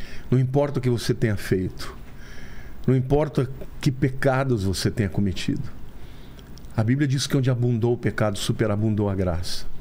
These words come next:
Eu quero te dizer que existe um amor que é tão poderoso.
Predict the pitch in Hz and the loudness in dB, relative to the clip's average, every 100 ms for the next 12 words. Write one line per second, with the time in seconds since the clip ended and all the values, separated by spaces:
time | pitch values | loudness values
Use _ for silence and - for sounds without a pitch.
0 | - - - - - - - - - - | 0 -2 -4 -6 -6 -6 -6 -4 -4 -4
1 | - - 117 - 147 147 147 110 87 147 | -2 0 0 2 0 0 0 0 2 2
2 | 131 127 113 151 - 147 117 113 135 139 | 2 0 0 0 0 0 2 2 2 2
3 | 131 - 127 127 - - 180 190 180 - | -2 -2 -2 -2 -6 -2 0 2 0 0
4 | 143 - 110 101 87 82 | 0 2 2 2 2 0